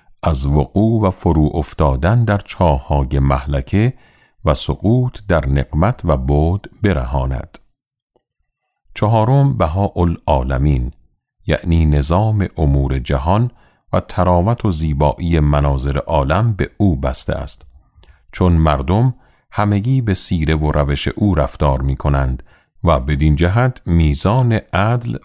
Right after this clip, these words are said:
استوار و ترازوی انصاف برقرار و ستونهای حق و معدلت در میان آنها برپا می گردد. و این دعا که دلالت بر لزوم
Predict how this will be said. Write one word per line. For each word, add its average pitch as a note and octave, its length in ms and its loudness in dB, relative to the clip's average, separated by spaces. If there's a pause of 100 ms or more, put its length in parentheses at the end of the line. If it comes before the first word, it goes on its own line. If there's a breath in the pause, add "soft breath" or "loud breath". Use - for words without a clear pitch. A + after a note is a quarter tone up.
(100)
استوار D#2+ 760 -2
و E2 60 0
ترازوی C#2 720 -2
انصاف G#2 560 0 (500 soft breath)
برقرار D#2 720 0
و E2+ 260 2
ستونهای C#2 800 -2
حق F2 340 -2 (400 soft breath)
و D2+ 100 2
معدلت D2+ 760 -2
در D2+ 180 0
میان C2 420 -2
آنها C#2+ 580 -2 (340 soft breath)
برپا C#2+ 420 -2
می C2+ 160 -6
گردد. - 480 -8 (640)
و G2 180 2
این D3 180 4
دعا A#2 460 2
که A2 200 -2
دلالت D2+ 800 2
بر G2 200 0
لزوم F#2 640 2